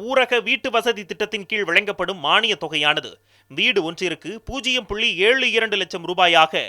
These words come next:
எட்டு வருடங்களுக்கு மேலாக இருந்து வருகிறது. ஆனால் தமிழ்நாடு அரசு வீடு ஒன்றிற்கு ஒன்று புள்ளி ஏழு இரண்டு லட்சம் ரூபாயை மானியமாக வழங்கி வருகிறது. தமிழ்நாடு அரசு செயல்படுத்தி வரும்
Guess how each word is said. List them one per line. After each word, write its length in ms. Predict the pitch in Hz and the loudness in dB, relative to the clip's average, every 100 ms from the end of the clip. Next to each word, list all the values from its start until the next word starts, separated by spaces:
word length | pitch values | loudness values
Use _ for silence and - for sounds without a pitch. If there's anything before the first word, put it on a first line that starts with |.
| - _ _ 127 | -8 _ _ -4
எட்டு 320 | 147 - 269 | -4 -4 -4
வருடங்களுக்கு 640 | 180 214 254 226 214 185 | -2 0 0 0 -2 -4
மேலாக 440 | 165 190 185 170 156 | -2 4 6 4 0
இருந்து 300 | 170 190 143 | -2 -2 -4
வருகிறது. 400 | 135 151 139 95 _ _ _ _ | -2 -2 -2 -6 _ _ _ _
ஆனால் 280 | 120 143 131 | 0 0 2
தமிழ்நாடு 360 | 139 190 196 170 | -2 2 4 6
அரசு 240 | 160 156 147 - _ - | 4 0 -10 -18 _ -14
வீடு 360 | 131 247 269 | -4 0 0
ஒன்றிற்கு 480 | 202 190 202 180 233 196 | -2 -4 -4 -4 -8 -6
ஒன்று 280 | 185 226 262 | -6 -6 -10
புள்ளி 280 | 240 247 226 | -4 -2 0
ஏழு 280 | 175 240 262 226 | 2 2 2 0
இரண்டு 260 | 226 214 | 0 0
லட்சம் 300 | 208 202 190 | -2 -2 -4
ரூபாயை 420 | 170 214 202 185 175 | -2 4 4 4 2
மானியமாக 600 | 147 208 233 208 185 160 | 4 2 2 2 0 0
வழங்கி 280 | 151 156 135 | -2 -2 -4
வருகிறது. 360 | 135 156 147 - _ - - _ _ 202 | -2 0 -2 -4 _ -20 -20 _ _ 0
தமிழ்நாடு 400 | 233 294 285 247 | 2 4 8 8
அரசு 240 | 233 233 | 6 2
செயல்படுத்தி 500 | 214 233 233 226 214 | -2 0 0 -4 -2
வரும் 240 | 190 220 | -4 -4